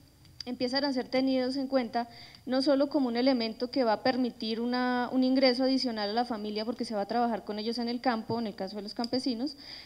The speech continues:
sino porque los hijos empiezan a ser entendidos como la, eh, prolongación de la existencia de ese apellido o de esa familia.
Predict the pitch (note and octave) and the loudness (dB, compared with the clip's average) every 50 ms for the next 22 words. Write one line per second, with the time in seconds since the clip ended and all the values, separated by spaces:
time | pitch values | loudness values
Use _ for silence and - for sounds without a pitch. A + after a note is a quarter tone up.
0 | - - - C#4 C4 B3+ B3 B3+ C4 B3+ C4 C4 - D4 C#4+ D4 D4+ D4 D4+ C#4 | -16 -6 -2 0 2 2 2 4 4 4 4 4 2 2 4 4 4 4 4 2
1 | C4+ C#4 C4+ C#4 C4 C4+ G#3+ A3 A#3+ A#3 B3 B3 A#3+ A3 F#3+ G#3 G#3+ - A#3 A3+ | 4 2 2 2 2 0 0 -2 0 0 -2 0 0 -2 -4 -4 -4 -4 -4 -4
2 | G3+ G3+ G3 F#3+ G3 G3+ - - - B3+ B3+ B3+ C4 C4 C4 B3+ C#4 C#4+ - - | -2 -2 -2 -2 -2 -4 -6 -2 0 0 2 2 4 6 6 6 6 4 -2 -6
3 | - - A3 - - A#3+ A3+ A3 A3 A3 A3 G#3 G3+ G3+ G3+ - A#3 G#3 G#3+ G#3 | -8 -8 -8 -2 0 2 2 2 0 0 -2 0 -2 -2 0 -4 -6 -6 -6 -6
4 | A3 A3+ A#3+ A#3+ A#3 A3 A3 - - G3 - - - F#3 G3 - - A3+ A3 G#3 | -4 -2 -2 0 -2 -2 -4 -6 -10 -12 -10 -6 -8 -8 -6 -6 -4 -4 -2 -2
5 | G3+ F3+ F3 - G#3 G#3 - G#3 F3+ F3 F3+ F3+ F#3 G3+ G#3 G#3 F#3 E3+ - G#3 | -2 -4 -4 -6 -8 -6 -6 -8 -6 -4 -4 -4 -4 -2 -2 -4 -4 -6 -8 -8
6 | G3 G#3+ A3+ D#4 F4+ C4+ G#3 | -8 -4 -2 0 0 0 -2